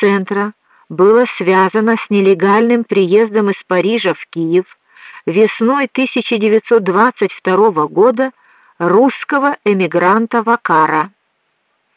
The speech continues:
Это событие вызвало интерес в кругах киевской интеллигенции,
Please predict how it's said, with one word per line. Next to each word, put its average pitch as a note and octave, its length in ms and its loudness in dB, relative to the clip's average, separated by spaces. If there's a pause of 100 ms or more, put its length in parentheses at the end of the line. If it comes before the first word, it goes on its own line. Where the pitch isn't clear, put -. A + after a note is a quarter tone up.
(480)
Это F3+ 360 0
событие A#3 560 2
вызвало G#3 540 2
интерес B3+ 460 0 (440)
в - 100 -20
кругах F#3+ 480 2
киевской G3+ 540 -2
интеллигенции, F#3 960 -2